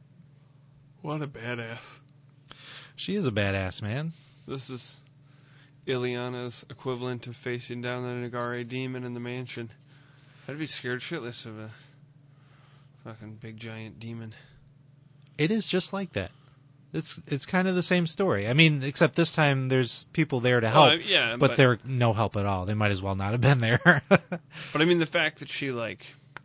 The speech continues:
Speaker 1: outwits him in the end and,
Speaker 2: Yeah.
Speaker 1: you know, doesn't
Speaker 2: And
Speaker 1: turn the
Speaker 2: only
Speaker 1: black
Speaker 2: destroys
Speaker 1: person.
Speaker 2: one room instead
Speaker 1: Right?
Speaker 2: of
Speaker 1: Yeah.
Speaker 2: completely destroying the entire mansion.
Speaker 1: Oh, but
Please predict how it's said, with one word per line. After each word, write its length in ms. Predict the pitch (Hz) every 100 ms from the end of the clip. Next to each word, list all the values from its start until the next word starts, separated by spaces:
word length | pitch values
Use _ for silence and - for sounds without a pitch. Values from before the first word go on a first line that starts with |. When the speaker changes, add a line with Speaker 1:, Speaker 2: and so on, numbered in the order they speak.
| _ _ - - - - - -
Speaker 1:
outwits 500 | 127 120 123 117 -
him 140 | 117
in 120 | 113 110
the 140 | 113
end 440 | 113 117 113 110 107
and, 180 | 107 110 -
Speaker 2:
Yeah. 220 | 104 - - -
Speaker 1:
you 120 | -
know, 180 | 104 - - - - -
doesn't 180 | 139 127
Speaker 2:
And 60 |
Speaker 1:
turn 100 | 143
the 60 | 165
Speaker 2:
only 220 | 214 226
Speaker 1:
black 60 | 190
Speaker 2:
destroys 420 | 170 - 180 147
Speaker 1:
person. 100 | 120
Speaker 2:
one 240 | 139 151 135
room 360 | 139 143 92
instead 220 | 95 117
Speaker 1:
Right? 120 | 117 104
Speaker 2:
of 180 | 95
Speaker 1:
Yeah. 120 | 170 196
Speaker 2:
completely 440 | - 120 104 101
destroying 420 | 101 - 104 98
the 60 | 92
entire 320 | 90 107 95
mansion. 360 | 95 90 - -
Speaker 1:
Oh, 500 | 123 127 127 123 117 - - - - -
but 160 | 113